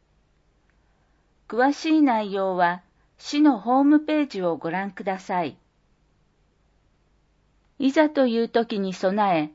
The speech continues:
普段から準備を。避難所を積極的に利用してほしいという思いと、避難によって感染症への感染リスクが高まるのではないかという思いで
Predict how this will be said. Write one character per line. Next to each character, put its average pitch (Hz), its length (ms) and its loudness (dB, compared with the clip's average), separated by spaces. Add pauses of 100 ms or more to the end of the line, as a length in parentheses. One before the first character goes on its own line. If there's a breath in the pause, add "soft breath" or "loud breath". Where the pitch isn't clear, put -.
(300)
普 277 160 -4
段 302 260 6
か 208 160 -4
ら 160 200 -6
準 247 280 2
備 175 160 -2
を。 135 240 -4 (1500)
避 220 180 -4
難 294 300 6
所 311 200 2
を 233 40 2
積 170 260 -4
極 277 220 -2
的 302 320 -2
に 294 160 6
利 208 160 -2
用 269 200 6
し - 120 -8
て 294 100 0
ほ 269 160 -6
し 311 280 -2
い 294 100 -4
と 190 140 -2
い 180 160 -2
う 196 140 2
思 214 280 0
い 202 80 -4
と、 151 340 -2 (500)
避 294 120 2
難 311 280 4
に 202 120 -2
よ 180 100 0
っ 175 40 -8
て 156 380 -2 (360)
感 233 240 2
染 294 260 4
症 302 300 2
へ 302 100 4
の 214 160 -2
感 202 260 -2
染 294 300 2
リ 311 120 0
ス - 120 -16
ク 226 140 -6
が 165 120 -2
高 175 300 -6
ま 294 160 6
る 302 80 2
の 269 160 4
で 202 100 -2
は 180 140 0
な 226 180 0
い 269 60 0
か 214 200 -4
と 180 180 -2
い 180 120 -4
う 180 120 -2
思 202 280 -2
い 208 120 -4
で 147 240 -4